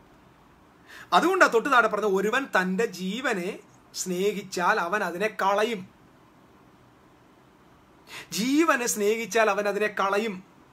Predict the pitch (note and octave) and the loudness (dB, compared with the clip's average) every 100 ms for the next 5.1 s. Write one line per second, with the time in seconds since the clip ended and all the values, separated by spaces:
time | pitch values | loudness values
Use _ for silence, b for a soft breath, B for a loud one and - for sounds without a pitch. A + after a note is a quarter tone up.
0 | _ _ _ - _ _ _ _ B B | _ _ _ -20 _ _ _ _ B B
1 | B D#3 C4 D4+ D#4+ D4+ C4 A#3+ - G3 | B -4 2 4 4 2 0 -4 0 2
2 | G#3 A3+ A#3+ A3+ G3 G#3+ G3 F#3+ A#3 G#3+ | 4 4 4 4 4 0 -2 -2 -2 2
3 | G#3+ A#3 B3 - G3 - - - - _ | 0 2 -4 -2 -6 -6 -20 -20 -20 _
4 | - - - _ B B A3 D4 B3+ A3+ | -20 -20 -20 _ B B 2 4 2 2